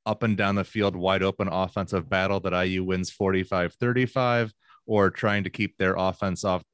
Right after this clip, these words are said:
the field by limiting their possessions with a ground and pound attack, and maybe you win, like, I don't know, twenty-four to three.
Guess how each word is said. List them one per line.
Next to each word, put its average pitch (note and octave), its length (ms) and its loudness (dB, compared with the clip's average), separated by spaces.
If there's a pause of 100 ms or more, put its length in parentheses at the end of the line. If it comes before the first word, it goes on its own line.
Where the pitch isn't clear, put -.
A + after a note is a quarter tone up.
(120)
the G2+ 60 0
field C3 460 2
by G2 100 0
limiting F2+ 300 -2
their E2+ 100 0
possessions F#2 460 -2
with - 100 -12
a - 60 -10
ground F2 220 0
and E2+ 80 -6
pound F2+ 200 0
attack, F#2+ 400 0
and F#2 80 0
maybe F2 220 2
you E2+ 100 0
win, E2+ 220 -4
like, D#2+ 280 -4 (520)
I C#3 60 0
don't F#2+ 100 2
know, E2+ 160 2
twenty-four F#2 480 0
to D2 60 -4
three. D#2 360 -6